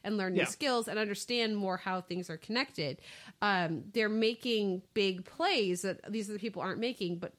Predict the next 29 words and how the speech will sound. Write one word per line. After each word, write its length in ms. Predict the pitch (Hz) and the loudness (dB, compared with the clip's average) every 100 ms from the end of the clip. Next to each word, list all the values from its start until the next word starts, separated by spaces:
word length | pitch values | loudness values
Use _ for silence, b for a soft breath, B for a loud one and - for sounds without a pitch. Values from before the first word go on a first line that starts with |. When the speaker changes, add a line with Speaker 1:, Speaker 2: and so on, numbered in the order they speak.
| - | -14
Speaker 1:
some 200 | - 381 | -4 -2
of 60 | |
that's 140 | 311 - | -2 -4
because 540 | 214 - 185 226 247 | -10 -6 -2 -2 -2
they're 200 | 220 226 | -4 -4
inexperienced 920 | 233 226 - 254 294 185 170 233 - - | -4 -6 -8 -4 0 0 0 -2 -8 -6
and 200 | 190 240 | -4 -4
they're 80 | |
young 280 | 262 330 294 | -2 2 6
Speaker 2:
Right. 140 | 165 123 | 4 4
Speaker 1:
and 160 | 196 | -2
they're 220 | 208 220 220 B B B | -2 -2 -4 B B B
confident. 420 | - 269 294 190 165 | -4 0 0 0 2
And 80 | |
I 40 | 247 | 2
also 200 | 285 269 | 0 -2
think 220 | 254 220 | -4 -4
we'll, 320 | 196 196 180 - b b b _ - | -2 0 0 -4 b b b _ -2
I 80 | 220 | 0
would 160 | 233 | 2
like 200 | 214 233 | 2 0
to 100 | 247 | -2
see 160 | 226 233 | -4 0
more 260 | 214 196 185 | 2 2 2
explored 580 | 180 - - 214 202 185 | 0 -6 -4 0 2 2
this 140 | 175 | 0
idea 420 | 190 175 190 180 | 0 2 2 4
that 240 | 170 165 - | 2 0 0
they 420 | 180 165 156 160 | 2 4 2 0